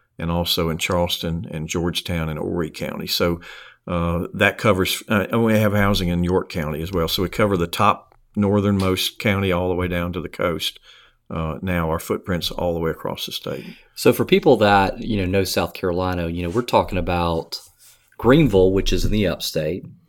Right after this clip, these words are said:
Speaker 2: You got some stuff in the middle in Columbia. You got some stuff in Charleston, which makes sense. And then you start going up the coast a little bit, trickling up.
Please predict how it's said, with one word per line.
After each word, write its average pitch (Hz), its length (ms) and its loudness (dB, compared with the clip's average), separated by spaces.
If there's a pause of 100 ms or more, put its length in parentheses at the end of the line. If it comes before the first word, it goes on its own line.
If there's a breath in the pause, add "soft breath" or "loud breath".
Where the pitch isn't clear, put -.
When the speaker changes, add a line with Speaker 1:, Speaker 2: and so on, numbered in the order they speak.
(560 soft breath)
Speaker 2:
You 92 80 -4
got 90 160 2
some 92 140 -6
stuff - 260 4
in 107 60 4
the 107 60 4
middle 101 300 4
in 101 80 -2
Columbia. 87 460 -2
You 85 140 -6
got 87 140 -2
some - 120 -6
stuff - 260 -2
in 82 120 -6
Charleston, 92 560 2
which - 200 -6
makes 80 240 -6
sense. 78 500 -6 (340 loud breath)
And 95 100 0
then 95 60 2
you 90 40 -2
start - 260 -2
going 87 220 -2
up 80 120 -6
the - 60 -14
coast 87 440 -2
a 92 40 -4
little 87 140 -2
bit, 87 140 -4
trickling 87 400 -2
up. 85 320 -2